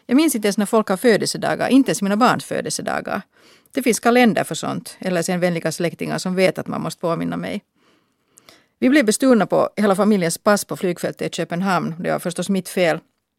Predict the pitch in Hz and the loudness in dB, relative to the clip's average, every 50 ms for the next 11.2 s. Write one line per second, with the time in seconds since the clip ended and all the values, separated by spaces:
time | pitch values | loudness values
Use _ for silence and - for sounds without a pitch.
0 | _ _ _ _ _ _ _ - - 196 185 175 - 220 202 196 190 156 160 165 | _ _ _ _ _ _ _ -8 -4 -2 -2 0 2 4 4 4 2 0 0 -2
1 | 165 165 175 175 170 190 190 - - - 160 160 160 - - 175 175 - - - | -2 -2 -2 -2 0 0 0 -2 -2 -4 -4 -4 -4 -2 -2 -4 -4 -4 -6 -6
2 | 170 - - 175 170 170 - - - - - - - - - - - - _ _ | -6 -4 -4 -4 -4 -4 -6 -8 -10 -14 -20 -20 -20 -20 -20 -20 -20 -20 _ _
3 | _ _ - - 208 226 202 214 202 185 - 185 170 165 - 175 165 180 196 190 | _ _ -4 -2 0 4 6 6 6 6 4 2 0 2 2 0 0 2 2 2
4 | 185 175 165 - - 175 170 - - 190 175 - - 170 - 185 170 175 170 175 | 2 0 -2 -4 -4 -6 -4 -2 0 -2 -2 0 -2 -4 -4 -2 -4 -4 -2 0
5 | 180 175 180 185 175 180 - 180 180 185 175 180 185 185 - - - - - 185 | -2 -2 -2 -2 -4 -4 -4 -2 -2 -2 2 2 0 0 0 -2 -2 -2 -2 -4
6 | - _ _ _ _ _ _ _ _ _ _ _ _ _ _ _ _ _ - 208 | -4 _ _ _ _ _ _ _ _ _ _ _ _ _ _ _ _ _ 2 4
7 | 220 247 285 - 240 185 180 175 175 165 165 170 - 185 175 185 180 175 - - | 6 6 6 6 2 2 2 2 2 2 0 0 -2 -2 0 2 2 2 0 -2
8 | - - - - - - _ - - 175 170 - - 165 160 - 175 - 185 190 | -6 -6 -6 -6 -6 -8 _ -6 -4 -4 -4 -2 -2 -4 -4 -4 -4 -4 -2 0
9 | 190 175 - 175 165 - 175 175 170 175 180 180 180 202 196 185 175 170 165 165 | 0 0 -2 -4 -6 -4 -4 -4 -4 -4 -4 -2 0 2 4 4 2 2 0 -2
10 | 180 180 170 - - 170 - 175 180 180 - - 196 180 - - - 175 165 165 | -2 -2 -4 -4 -6 -6 -4 -4 -6 -4 -2 -2 -2 -4 -4 -4 -4 -2 -2 -2
11 | - - - - | -4 -6 -8 -10